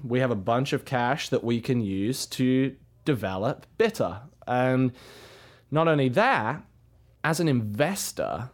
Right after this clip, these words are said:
into this, if you bought some of our tokens via the I C O, as this project gets better and the individual tokens that we have, so the Bitter token or the Bitter coin,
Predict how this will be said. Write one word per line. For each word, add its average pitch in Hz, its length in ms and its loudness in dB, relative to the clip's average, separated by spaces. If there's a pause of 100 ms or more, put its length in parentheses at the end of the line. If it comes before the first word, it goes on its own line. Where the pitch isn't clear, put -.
(220)
into 90 220 -6
this, 82 320 -6
if - 120 -6
you 98 240 -2
bought 95 320 -4
some 92 220 -6
of 87 100 -8
our 87 120 -6
tokens 151 580 -4
via 101 220 -2
the 104 120 -4
I 95 120 -2
C 92 260 -6
O, 151 260 -2 (1000)
as 202 520 0
this 135 380 0
project 110 560 -2
gets - 180 -8
better 92 440 -8 (200)
and 110 140 -2
the - 40 -2
individual 127 460 2
tokens 120 460 -2
that 82 80 -6
we 113 120 -2
have, 95 180 -2
so 104 100 -4
the 90 120 -4
Bitter 101 420 -2
token 98 400 -6
or 90 80 -6
the 90 80 -10
Bitter 101 240 -2
coin, 92 480 -6